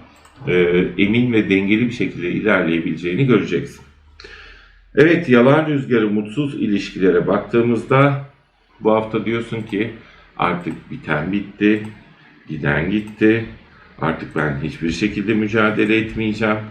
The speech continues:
artık hiç uğraşmayacağım. Kendime özel bir zaman ayıracağım ve kendi huzurum,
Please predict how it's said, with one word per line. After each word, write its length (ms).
artık 280
hiç 160
uğraşmayacağım. 880
Kendime 440
özel 540
bir 80
zaman 400
ayıracağım 540
ve 120
kendi 360
huzurum, 640